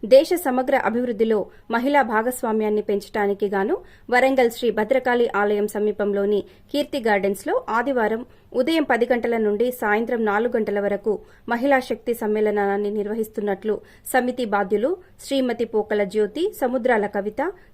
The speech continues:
శ్రీమతి వాంకడోతు జ్యోతి ఒక ప్రకటనలో తెలిపారు. ప్రారంభ ప్ర-, కార్యక్రమానికి ప్రధాన వక్తగా ప్రముఖ ఆధ్యాత్మికవేత్త, వ్యక్తిత్వ వికాస బోధకురాలు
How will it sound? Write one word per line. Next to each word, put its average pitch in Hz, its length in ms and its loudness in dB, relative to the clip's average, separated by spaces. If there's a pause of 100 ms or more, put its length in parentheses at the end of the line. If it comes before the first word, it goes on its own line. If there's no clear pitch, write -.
శ్రీమతి 277 400 0
వాంకడోతు 220 540 0
జ్యోతి 214 460 0
ఒక 262 200 -2
ప్రకటనలో 226 480 -2
తెలిపారు. 196 440 -6 (440)
ప్రారంభ 262 360 4
ప్ర-, 240 200 -2
కార్యక్రమానికి 220 800 -2
ప్రధాన 233 400 -2
వక్తగా 202 540 -2 (280)
ప్రముఖ 254 280 2 (120)
ఆధ్యాత్మికవేత్త, 220 880 -2 (120)
వ్యక్తిత్వ 240 520 -2
వికాస 214 380 -2
బోధకురాలు 202 720 -2